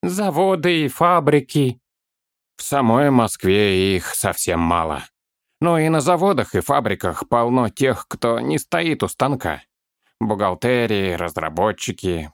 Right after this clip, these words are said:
плановики, руководство. Нет, перестраивались не все и долго. Кто-то не смог, естественно, а так у меня супруга инженер департамента технической поддержки в нефтегазовой сфере.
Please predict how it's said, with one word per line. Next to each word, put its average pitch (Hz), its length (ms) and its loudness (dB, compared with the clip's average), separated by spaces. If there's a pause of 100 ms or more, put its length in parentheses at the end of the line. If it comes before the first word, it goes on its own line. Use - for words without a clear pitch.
плановики, 131 720 -2
руководство. 98 760 -2 (240)
Нет, 135 440 -4 (260)
перестраивались 160 840 0
не 170 140 2
все 127 600 0
и 139 40 -4
долго. 85 560 -4 (340)
Кто-то 151 260 -4
не 98 160 -2
смог, 151 320 -4
естественно, 92 720 -4
а 165 40 -4
так - 340 -2 (300)
у 190 60 2
меня 196 220 2
супруга 104 560 0
инженер 117 400 0
департамента 160 800 0
технической 135 920 -2
поддержки 117 580 -2
в 107 80 0
нефтегазовой 120 880 -2
сфере. 123 540 -2